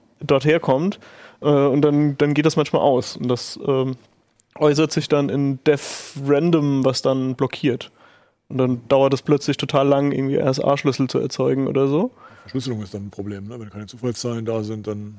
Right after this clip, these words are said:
Speaker 1: Genau, also wenn, wenn so eine virtuelle Maschine, äh, dann irgendwie die ganze Zeit, äh, S-S-L-Verbindungen aufbauen muss oder so, dann verbraucht die quasi Entropie und, ähm,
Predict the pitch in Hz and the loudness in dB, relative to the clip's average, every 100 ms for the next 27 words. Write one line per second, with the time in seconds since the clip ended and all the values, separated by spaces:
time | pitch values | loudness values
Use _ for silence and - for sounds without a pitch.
0 | - 196 170 131 143 147 160 160 147 151 | 0 4 6 6 6 4 4 4 2 2
1 | 151 151 160 160 151 151 143 170 180 175 | 4 4 2 4 2 4 2 2 2 4
2 | 170 165 160 170 151 147 147 143 143 143 | 4 4 4 4 4 2 2 2 0 -2
3 | 123 143 139 135 139 139 139 135 135 139 | -2 -2 0 0 2 4 2 0 0 0
4 | 139 135 143 135 135 135 - - - - | -2 -2 2 4 2 0 -6 -10 -8 -2
5 | 135 - 120 - 147 160 165 165 165 160 | -2 -2 -4 0 0 2 0 2 0 2
6 | 131 - 151 151 151 151 147 147 147 147 | 0 2 2 2 2 0 2 2 4 2
7 | 135 135 135 147 170 165 151 - 147 147 | 2 2 4 4 4 0 0 2 2 4
8 | 143 127 143 139 190 254 254 175 175 175 | 2 2 -2 0 2 4 4 4 2 -2
9 | - - 156 151 151 - - | -2 2 2 2 -2 -6 -8